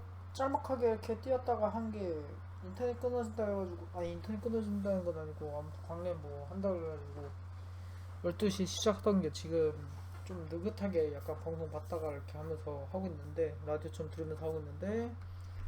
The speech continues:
여섯 시가 됐어요. 열두 시에 시작해서.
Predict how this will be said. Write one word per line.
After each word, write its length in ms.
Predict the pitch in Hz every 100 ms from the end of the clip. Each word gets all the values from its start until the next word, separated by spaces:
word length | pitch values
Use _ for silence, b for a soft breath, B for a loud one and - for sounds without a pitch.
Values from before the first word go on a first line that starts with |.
| B B B B - -
여섯 220 | 160 180
시가 200 | 185 170
됐어요. 480 | 165 - 156 131 196 -
열두 240 | 147 151
시에 220 | 147 151
시작해서. 880 | 143 156 - - - - 156 - 233